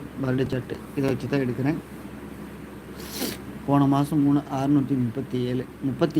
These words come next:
ஏழு அடிச்சிருக்காங்க. So முப்பத்தஞ்சு. அந்த எழுபத்தி மூணு ஒண்ணு பெண்டிங் சொன்னோம்ல, அது எழுபத்தி மூணு வேணா ஃபாலோ பண்ணி பாருங்க திரும்பி. ஓகேங்களா? திரும்ப பி போர்டில் ஏழு வரத்துக்கு ஒரு சான்ஸ். அந்த எழுபத்தி மூணு அப்படியே வச்சிருக்கேன். அதே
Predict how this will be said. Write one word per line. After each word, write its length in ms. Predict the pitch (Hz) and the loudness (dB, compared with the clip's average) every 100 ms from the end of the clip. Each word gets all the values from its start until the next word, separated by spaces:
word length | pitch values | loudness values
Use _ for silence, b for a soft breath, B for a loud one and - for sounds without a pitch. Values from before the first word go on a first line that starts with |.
| 143 | 6
ஏழு 100 | 143 | 8
அடிச்சிருக்காங்க. 520 | 131 123 131 123 120 143 - - - - - - - - - - - | 4 2 0 0 0 -2 -6 -14 -16 -16 -16 -16 -16 -16 -14 -14 -8
So 60 | - 131 | 0 0
முப்பத்தஞ்சு. 540 | 123 139 117 123 - - - - | 2 0 0 0 -2 -8 -10 -2
அந்த 160 | 143 135 139 143 | 2 4 6 8
எழுபத்தி 280 | 170 185 165 | 8 8 8
மூணு 120 | 147 143 | 6 6
ஒண்ணு 120 | 135 127 | 4 2
பெண்டிங் 360 | 139 147 165 143 | 4 4 4 2
சொன்னோம்ல, 360 | 139 131 135 120 107 - - | 0 -2 -2 -4 -6 -10 -4
அது 100 | 131 135 | 0 2
எழுபத்தி 240 | 151 151 143 | 2 2 2
மூணு 120 | 127 | 2
வேணா 160 | 127 139 | 0 0
ஃபாலோ 200 | 127 123 123 | -2 -2 -2
பண்ணி 160 | 120 110 | -4 -4
பாருங்க 260 | 117 113 104 135 | -4 -4 -4 0
திரும்பி. 260 | 143 135 - - - - - - | 2 2 -2 -12 -14 -14 -10 -8
ஓகேங்களா? 340 | 123 127 120 113 - - - - B B B B - - | -4 -2 -2 -4 -8 -14 -14 -12 B B B B -8 4
திரும்ப 340 | 160 180 190 185 | 6 8 8 8
பி 80 | 147 151 | 8 8
போர்டில் 300 | 147 151 135 | 6 6 4
ஏழு 140 | 135 143 | 6 4
வரத்துக்கு 320 | 127 104 139 123 | 4 0 -2 -4
ஒரு 60 | 107 | -4
சான்ஸ். 280 | 113 113 - - - - 139 | -4 -4 -6 -12 -12 -8 0
அந்த 140 | 139 135 131 | 4 6 6
எழுபத்தி 260 | 147 156 151 | 6 6 4
மூணு 120 | 143 127 | 4 2
அப்படியே 240 | 120 143 131 | 2 4 2
வச்சிருக்கேன். 440 | - 117 135 175 - - - - - - - B B B B B - - | 0 -2 -2 -4 -8 -14 -16 -16 -16 -16 -14 B B B B B -10 2
அதே 140 | 139 | 6